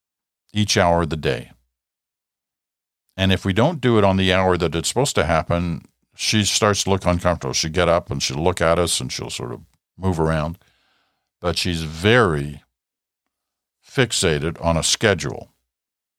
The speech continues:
that over the last year she's noticed, and she wants it to be followed literally to the minute. All right. That's our special podcast for today.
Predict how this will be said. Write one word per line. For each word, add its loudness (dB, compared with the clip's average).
that -2
over 2
the 2
last 2
year 2
she's 0
noticed, 0
and -2
she 0
wants 2
it 0
to -6
be -2
followed 2
literally 0
to -2
the 4
minute. 0
All 6
right. 0
That's 2
our 4
special -4
podcast -10
for -12
today. -12